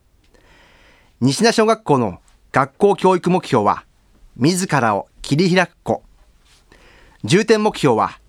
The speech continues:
命を大切に、自ら行動する子です。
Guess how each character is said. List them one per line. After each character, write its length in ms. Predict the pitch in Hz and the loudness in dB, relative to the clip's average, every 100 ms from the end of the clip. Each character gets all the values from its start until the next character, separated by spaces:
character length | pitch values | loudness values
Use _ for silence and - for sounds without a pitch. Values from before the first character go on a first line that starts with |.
| _ _ - | _ _ -2
命 380 | 165 226 - 151 | 0 2 0 -2
を 60 | |
大 200 | 110 120 | -2 -2
切 220 | 117 120 113 | -2 -2 -2
に、 160 | 104 - _ _ _ _ - | -4 -8 _ _ _ _ -2
自 240 | 156 175 | 0 0
ら 220 | 175 110 | -4 -4
行 200 | - 143 | -2 0
動 160 | 160 170 | 2 0
す 120 | - | -2
る 80 | 139 | -4
子 80 | 123 | -2
で 80 | 117 | -4
す。 280 | - - | -6 -18